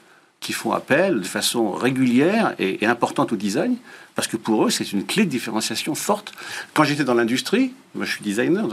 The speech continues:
j'ai eu mon agence, mais j'ai passé quinze ans dans l'industrie avec des doubles fonctions de patron du marketing et du design.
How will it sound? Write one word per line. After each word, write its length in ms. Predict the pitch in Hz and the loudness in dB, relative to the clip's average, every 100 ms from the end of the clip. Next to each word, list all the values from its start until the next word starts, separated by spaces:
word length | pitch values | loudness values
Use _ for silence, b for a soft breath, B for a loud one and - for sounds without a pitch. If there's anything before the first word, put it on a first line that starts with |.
| 90 | -2
j'ai 80 | |
eu 100 | 98 | -2
mon 180 | 101 98 | -2 -2
agence, 340 | 120 185 220 - | -2 -2 -2 -4
mais 80 | |
j'ai 180 | 92 - | -8 -6
passé 260 | - 95 107 | -6 -6 0
quinze 200 | 123 113 | 0 0
ans 40 | |
dans 80 | 107 | 0
l'industrie 460 | 101 101 110 - 135 | 0 -2 -6 -4 -2
avec 180 | 98 | -2
des 120 | 92 90 | -4 -4
doubles 240 | 107 98 | -4 -6
fonctions 460 | - 104 - 117 110 | -6 -6 -4 -2 -4
de 60 | |
patron 280 | 87 98 117 | -4 -6 -4
du 100 | 101 | -4
marketing 500 | 101 - 104 113 107 | -4 -6 -6 -2 -2
et 40 | |
du 120 | 90 87 | -4 -6
design. 400 | 95 120 208 | -2 0 0